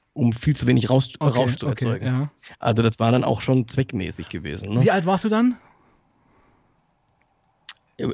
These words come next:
Speaker 1: also das, da, da, diese, dieser Film ging eigentlich so bis zweiundzwanzig.
Speaker 2: Also sagen wir von achtzehn bis
Speaker 1: Und
Speaker 2: zweiundzwanzig schon harte Sachen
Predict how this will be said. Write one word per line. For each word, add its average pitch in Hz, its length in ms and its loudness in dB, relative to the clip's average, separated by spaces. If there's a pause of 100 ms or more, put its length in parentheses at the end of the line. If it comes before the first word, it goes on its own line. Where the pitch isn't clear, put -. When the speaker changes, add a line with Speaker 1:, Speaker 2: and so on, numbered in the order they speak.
(120)
Speaker 1:
also 160 280 2
das, 135 220 0 (200)
da, 131 100 -4
da, 143 180 0
diese, 190 480 -2 (160)
dieser 190 280 0 (100)
Film 180 400 0
ging 151 220 -2
eigentlich 143 500 -2
so 143 220 -2
bis 135 340 -6
zweiundzwanzig. 117 760 0
Speaker 2:
Also 160 140 0
sagen 180 160 4
wir 190 80 0
von 170 120 -12
achtzehn 196 340 0
bis 175 80 0
Speaker 1:
Und - 60 -14
Speaker 2:
zweiundzwanzig 180 640 2
schon 165 200 0
harte 170 260 2
Sachen 147 640 -2